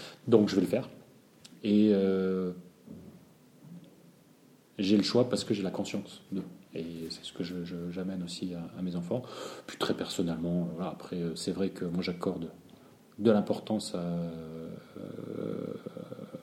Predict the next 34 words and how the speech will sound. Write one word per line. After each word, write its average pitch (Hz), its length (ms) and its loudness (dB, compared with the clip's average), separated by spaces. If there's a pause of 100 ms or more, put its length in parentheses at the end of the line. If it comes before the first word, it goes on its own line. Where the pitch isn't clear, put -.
(120)
à 95 60 -10
mon 87 120 -8
physique, 95 380 -2 (640)
pour - 220 -2
dire - 160 -4
les - 80 -2
choses, 127 240 4
oser 95 200 6
les 87 120 4
dire. 143 260 0 (540)
J'ai 85 180 2
pas - 140 4
honte 104 140 6
de 92 80 8
cela. 139 280 4 (640)
Donc - 200 8
forcément, 113 920 6
euh, 92 340 2 (220)
euh, - 1300 -6
bien 92 100 -2
sûr 127 240 2
que - 100 -6
je 90 120 -6
vais 87 80 -2
faire 87 160 -2
attention 90 520 -4
à 87 60 -6
ce - 100 -10
que, 85 280 -6
à - 20 -10
ce - 80 -12
que - 100 -4
je 85 80 -6
mange. 131 220 -6